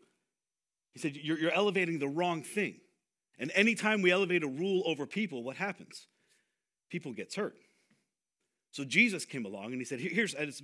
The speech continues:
I believe there's so much," he would say, "I'm actually gonna break one of your traditions." And we're gonna dive into this about the, the traditions, not the law,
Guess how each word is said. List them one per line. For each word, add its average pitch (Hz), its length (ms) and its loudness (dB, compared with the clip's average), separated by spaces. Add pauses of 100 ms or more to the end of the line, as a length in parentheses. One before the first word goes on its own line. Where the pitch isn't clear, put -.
(100)
I 160 100 8
believe 190 260 2
there's 151 140 -4
so - 240 2
much," 131 240 -4
he 135 80 -4
would 117 200 -4
say, 107 280 -6 (400)
"I'm 160 140 2
actually 202 240 2
gonna 180 140 2
break 180 260 -2
one 165 160 0
of 135 100 -6
your 147 100 -4
traditions." 131 540 -6
And 107 80 -8
we're 143 80 -4
gonna 151 180 0
dive 143 240 0
into 147 140 -2
this 127 140 -8
about 117 180 -6
the, 135 100 -6
the 123 120 -8
traditions, 139 500 -4
not 127 160 -6
the 151 80 -6
law, 110 240 -4